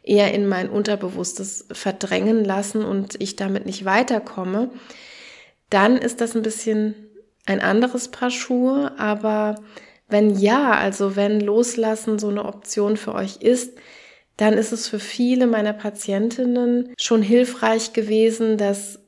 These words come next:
Loslassen mit einer Art kleinem Ritual zu begleiten zum Beispiel.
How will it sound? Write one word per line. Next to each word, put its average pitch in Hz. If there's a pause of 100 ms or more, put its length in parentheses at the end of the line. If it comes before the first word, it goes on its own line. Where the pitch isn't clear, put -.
(120)
Loslassen 233
mit 220
einer 214
Art 220
kleinem 220
Ritual 214
zu 202
begleiten 175
zum 175
Beispiel. -